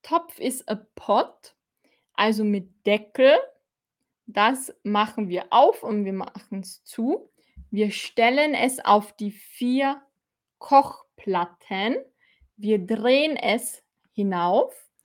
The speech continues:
und wir geben Gemüse rein. Zwiebel, Kartoffel, Karotten, was wir zu Hause haben. Genau, Stew, sehr gut. Also alles, was wir haben, in einen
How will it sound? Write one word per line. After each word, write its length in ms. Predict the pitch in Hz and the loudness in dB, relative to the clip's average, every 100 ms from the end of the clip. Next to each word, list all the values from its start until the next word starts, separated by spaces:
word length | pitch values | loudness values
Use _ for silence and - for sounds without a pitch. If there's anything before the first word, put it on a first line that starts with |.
| _ _ - | _ _ -10
und 160 | 196 | -4
wir 140 | 226 202 | -2 -2
geben 600 | 220 269 254 277 285 _ _ _ _ - | 0 2 2 0 -2 _ _ _ _ 2
Gemüse 680 | 247 247 294 285 262 208 185 | 4 6 6 4 0 -2 -2
rein. 360 | 185 - - | -6 -8 -12
Zwiebel, 1200 | - - 226 269 269 226 254 262 247 247 254 254 | -10 -10 -4 0 0 2 4 4 4 0 -2 -6
Kartoffel, 1080 | - - 185 - 240 247 247 - 233 226 233 | -12 -10 -10 -4 0 0 -2 -4 -2 0 -2
Karotten, 1200 | 233 - 190 180 202 233 226 - 226 226 226 240 - _ _ _ | -6 -8 -8 -4 -2 -2 -4 -4 0 2 2 -2 -10 _ _ _
was 400 | 202 269 311 - | 2 2 2 -2
wir 240 | 247 277 - _ | -2 -2 -2 _
zu 300 | - 240 220 | -10 -6 -4
Hause 540 | 180 185 214 214 214 185 | 0 2 2 2 -4 -6
haben. 460 | 175 170 - - _ _ _ _ _ | -6 -6 -8 -16 _ _ _ _ _
Genau, 460 | - 214 226 202 175 | 0 2 4 4 2
Stew, 720 | 185 - - - 240 240 190 | -2 -10 -10 -2 0 0 -2
sehr 460 | 180 - 185 196 226 | -6 -6 -2 0 0
gut. 400 | 226 - - _ _ _ _ _ - | -2 -8 -8 _ _ _ _ _ -2
Also 380 | 208 226 220 - - | 0 0 -2 -4 0
alles, 480 | 233 302 320 320 | 2 4 2 0
was 280 | 247 247 254 | -2 -2 -4
wir 200 | 190 185 | -6 -6
haben, 480 | 190 180 226 262 - | -2 -2 0 -4 -6
in 380 | - 269 285 - | 0 2 2 -2
einen 640 | 208 202 208 208 220 - | -2 0 0 -2 -4 -8